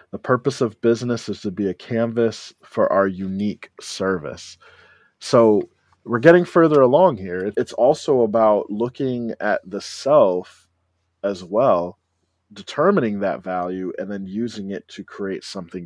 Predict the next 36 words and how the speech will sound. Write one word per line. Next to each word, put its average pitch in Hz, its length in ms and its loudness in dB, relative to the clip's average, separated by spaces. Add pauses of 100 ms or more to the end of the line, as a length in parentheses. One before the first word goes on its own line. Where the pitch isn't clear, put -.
beautiful. 90 640 -10 (180)
That's - 220 -8
great. 104 480 0
Uh, 92 300 -2
it, - 260 -10
it 104 40 -8
says 107 240 -4
on 95 360 -4
bottom 101 300 0
of 90 60 -10
fifty-nine, 104 640 -2
"If - 160 -6
our 123 140 6
volition 123 500 -2
to 117 80 -4
serve 120 400 -2
is 101 140 -6
not 110 280 0
coming 110 320 -4
out 104 220 2
in 98 80 -4
our 92 160 -4 (260)
pr-, - 160 -18 (720)
present 131 440 2 (160)
context, 127 800 -4 (500)
it 104 120 -2
means 147 280 -2
we 143 120 -2
have 127 220 2
to 120 60 -6
work 110 280 0
hard 110 260 4
at - 140 0
changing 120 560 -6 (160)
our 92 100 2
context. - 720 -10